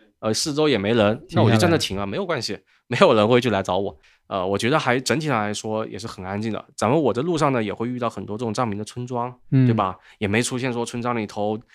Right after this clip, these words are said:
Speaker 1: 那个有，有谁去拦着你这个路啊，除了那个牛羊马这个赶，赶路的牧民，
Speaker 2: <laughs>
Speaker 1: 这是，这是有。我每天都会，每一天啊，都会遇到三次这样子一个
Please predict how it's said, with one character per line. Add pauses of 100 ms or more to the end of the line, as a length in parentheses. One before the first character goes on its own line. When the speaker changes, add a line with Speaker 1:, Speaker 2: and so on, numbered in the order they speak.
(220)
Speaker 1:
那
个
有，
有
谁
去
拦
着
你
这
个
路
啊，
除
了
那
个
牛
羊
马
这
个 (160)
赶，
赶
路
的
牧
民，
Speaker 2:
<laughs>
Speaker 1:
这
是，
这
是
有。 (180)
我
每
天
都
会，
每
一
天
啊，
都
会
遇
到
三
次
这
样
子
一
个